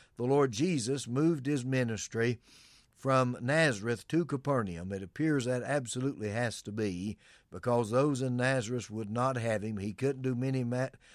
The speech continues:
uh, marvelous works there or miracles there because of their unbelief. He moved his public ministry to Capernaum,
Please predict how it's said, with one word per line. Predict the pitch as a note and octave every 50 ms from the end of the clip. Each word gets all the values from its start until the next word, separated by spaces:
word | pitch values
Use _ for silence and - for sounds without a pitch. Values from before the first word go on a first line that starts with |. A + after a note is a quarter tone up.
| - - _ -
uh, | G#2 G2+ G#2
marvelous | G#2 A2+ B2 C#3 D3 C3+ B2+ C3+ C3+ B2+ - -
works | B2 C3 C3+ C3+ B2+ - -
there | - C3 B2+ C3 C3 B2
or |
miracles | A#2+ A#2+ C#3+ D#3+ D3+ B2+ G2 G#2+ G#2+ F#2+ F2+
there | G#2+ G#2+ A2+ B2+ C3
because | A#2+ A2 - - A#2 A#2+ B2+ G#2
of | A2+ A2
their | G2+ A2 A2
unbelief. | A2 A#2 A#2+ A2 G2+ A2 A2 B2+ D#3 D3+ C3 B2 - - _ - - - - _
He | - A#2 A#2+
moved | A#2+ C#3 E3 G3+ G3 E3 C#3
his | C#3 C3 A#2
public | - - D3 E3+ E3 C#3 C3 A#2+ - B2
ministry | C3 C3 B2 B2 A#2+ G2+ - - C3 C3+ A#2+
to | - A2
Capernaum, | F#2+ G#2 G2 - C3 D3+ D3+ C#3 B2 A2 G#2+ A#2 C3 C3+ B2+